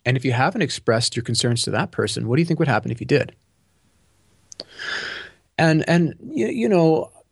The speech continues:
I don't know. These are just examples. I, uh, trying to find the exact right question I don't think is, is necessarily the point.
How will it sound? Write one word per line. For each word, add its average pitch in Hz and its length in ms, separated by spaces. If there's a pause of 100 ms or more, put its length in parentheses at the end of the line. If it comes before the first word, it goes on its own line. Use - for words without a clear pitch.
(280)
I 170 100
don't 151 120
know. 120 60
These 151 180
are 143 40
just 123 280 (400)
examples. 123 560
I, 113 220
uh, - 460
trying 147 200
to 135 80
find 131 240
the 120 100
exact 123 420
right 120 220
question 123 400
I 113 80
don't 120 180
think 123 240
is, 110 220 (100)
is 117 220
necessarily 120 640
the 101 100
point. 101 420